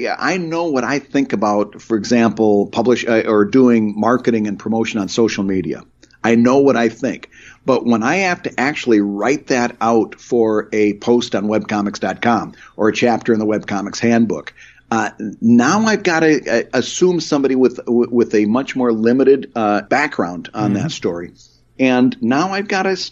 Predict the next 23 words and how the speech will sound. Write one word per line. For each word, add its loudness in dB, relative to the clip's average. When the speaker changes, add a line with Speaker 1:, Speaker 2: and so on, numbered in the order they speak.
Speaker 1:
kind -4
of -2
explain -2
things. -2
And 0
the 4
act -2
of 2
explaining 0
that 0
forces 0
you 6
to -4
understand -2
that -4
topic -4
even 2
more 4
than 2
you -2
thought -2
you -2
did. -16